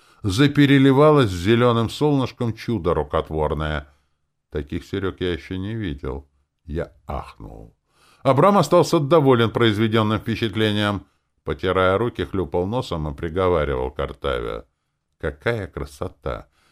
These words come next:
Дивная работа! Себе бы оставил, но откуда у бедного еврея деньги?» Я захохотал.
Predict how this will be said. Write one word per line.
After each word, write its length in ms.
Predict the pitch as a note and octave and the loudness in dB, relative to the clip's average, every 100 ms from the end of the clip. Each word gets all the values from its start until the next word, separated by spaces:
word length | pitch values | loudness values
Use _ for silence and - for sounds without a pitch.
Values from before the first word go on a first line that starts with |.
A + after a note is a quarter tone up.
| _ - | _ -12
Дивная 520 | G#2+ C#3+ A#2+ A2+ G#2+ | -2 0 2 2 4
работа! 520 | G#2 G2 G#2 A2+ - _ | 4 4 0 0 -6 _
Себе 360 | - B2+ B2 A2 | -12 -6 -2 0
бы 140 | G2 | 2
оставил, 420 | F2 - F#2+ F#2+ | 0 0 2 2
но 200 | G2 G#2 | 0 0
откуда 380 | G#2 - D3 G#2 | -2 -2 -4 0
у 120 | F#2+ | 0
бедного 400 | F2+ F2+ F2 F2 | 0 -2 0 -2
еврея 420 | F2+ F#2+ F#2+ F2 | 0 0 0 0
деньги?» 480 | F2 F#2+ C#2+ C#2 B1 _ _ _ _ _ - | -2 -4 -4 -6 -8 _ _ _ _ _ -10
Я 320 | D#2 C#2+ C2 | -6 -4 -4
захохотал. 1040 | C2+ C#2 F2+ - A2 - - A1 G#1 - | -8 -8 -10 -8 -8 -8 -8 -8 -8 -14